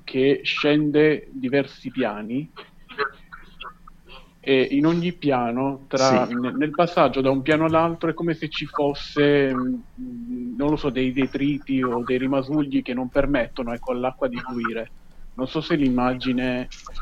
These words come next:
Speaker 1: può, può
Speaker 2: Sì,
Speaker 1: anche aiutare.
Speaker 2: sì, direi che, direi che proprio è quello che succede, no? Perché il nostro corpo è acqua,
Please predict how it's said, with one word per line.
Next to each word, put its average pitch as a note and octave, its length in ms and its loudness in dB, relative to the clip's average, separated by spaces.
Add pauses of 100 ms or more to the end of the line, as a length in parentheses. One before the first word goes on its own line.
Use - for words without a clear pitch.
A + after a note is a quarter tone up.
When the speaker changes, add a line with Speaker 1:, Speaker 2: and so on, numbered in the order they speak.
(380)
Speaker 1:
può, B2+ 460 -2 (920)
può - 100 -14 (160)
Speaker 2:
Sì, - 640 0
Speaker 1:
anche D3 120 4
aiutare. C3 760 0
Speaker 2:
sì, G#2+ 80 -12
direi C3 460 4
che, D3+ 480 4 (1000)
direi E3+ 380 4
che D#3+ 300 4
proprio E3+ 580 0
è C3 140 -10
quello E3 320 2
che - 140 -10
succede, B2 680 2
no? E3 320 0 (580)
Perché C#3 300 -6
il D3 100 -2
nostro D#3+ 480 -4
corpo F3 640 6
è - 300 4
acqua, G2+ 800 0